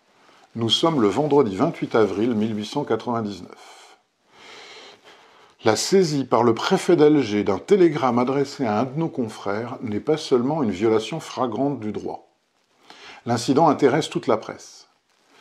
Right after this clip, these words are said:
Si un préfet républicain a le droit,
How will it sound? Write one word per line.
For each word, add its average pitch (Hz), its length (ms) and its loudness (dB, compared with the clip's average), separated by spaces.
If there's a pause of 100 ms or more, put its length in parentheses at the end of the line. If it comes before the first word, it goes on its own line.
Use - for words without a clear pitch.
(260)
Si - 300 -2
un 117 80 2
préfet 208 380 0
républicain 165 640 -4
a 156 60 0
le 147 120 2
droit, 98 460 -4